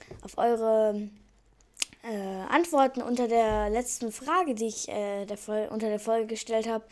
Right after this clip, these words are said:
vorlesen. Die drei besten, die ich mir rausgesucht habe. Einmal von Jamie, das ist schon sechs Tage her. „Ja, die Funktion ist gut, denn man kann immer zur Episode so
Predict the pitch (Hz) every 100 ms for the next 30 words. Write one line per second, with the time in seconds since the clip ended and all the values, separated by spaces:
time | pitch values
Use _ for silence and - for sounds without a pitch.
0 | - - - - - 294 269 262 262 247
1 | 233 233 226 254 269 - 247 240 226 226
2 | 240 302 262 262 254 254 247 240 247 247
3 | - - - - - 240 262 247 240 -
4 | 233 220 220 220 233 254 302 302 269 226
5 | 226 208 - - - 214 240 254 - 233
6 | 240 226 240 233 220 233 285 269 247 226
7 | 226 233 220 - 277 294 - - - -
8 | - - - 240 247 233 233 240 254 254
9 | - 247 247 240 - 233 226 220 - -
10 | - 214 214 214 214 214 - 214